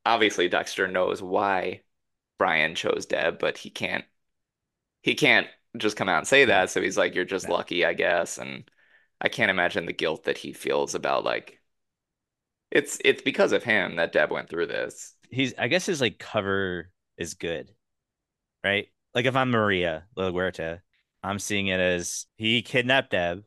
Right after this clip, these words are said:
Speaker 2: like, he was, he was dating her. He
Speaker 1: Yeah.
Speaker 2: was the ice truck killer. He
Speaker 1: Mm-hmm.
Speaker 2: knew the cops were onto him. So
Speaker 1: Mm-hmm.
Speaker 2: he, he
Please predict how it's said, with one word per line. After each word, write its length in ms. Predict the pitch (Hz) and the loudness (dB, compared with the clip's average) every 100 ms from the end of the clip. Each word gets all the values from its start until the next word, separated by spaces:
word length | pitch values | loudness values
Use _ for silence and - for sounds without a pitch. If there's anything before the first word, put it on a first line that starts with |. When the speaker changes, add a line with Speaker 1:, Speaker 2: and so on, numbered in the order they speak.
| - | -6
Speaker 2:
like, 120 | 92 | -4
he 140 | 104 | 0
was, 320 | 98 90 85 - _ | 0 -2 -6 -18 _
he 120 | 104 | 0
was 160 | 110 101 | 0 2
dating 300 | 95 87 85 | 0 -2 -2
her. 300 | 87 87 - _ _ | -4 -4 -10 _ _
He 60 | 110 | 2
Speaker 1:
Yeah. 80 | 98 | 4
Speaker 2:
was 140 | 104 | 4
the 100 | 113 | 2
ice 180 | 98 90 | 2 0
truck 200 | - 85 | -4 -4
killer. 420 | - 85 85 92 _ _ 117 | -4 -2 -2 -4 _ _ -4
He 80 | 110 | -2
Speaker 1:
Mm-hmm. 80 | 95 | 0
Speaker 2:
knew 320 | 104 107 104 | 2 2 0
the 120 | 98 | -4
cops 340 | - 101 104 113 | -2 -2 0 0
were 80 | 95 | 0
onto 220 | 90 87 | 0 -2
him. 360 | 87 85 90 - _ _ _ | -2 -4 -6 -14 _ _ _
So 140 | 110 98 | -2 -2
Speaker 1:
Mm-hmm. 80 | 85 | 0
Speaker 2:
he, 300 | 95 90 - _ _ - | -2 -2 -6 _ _ -10
he 260 | 101 92 | -6 -6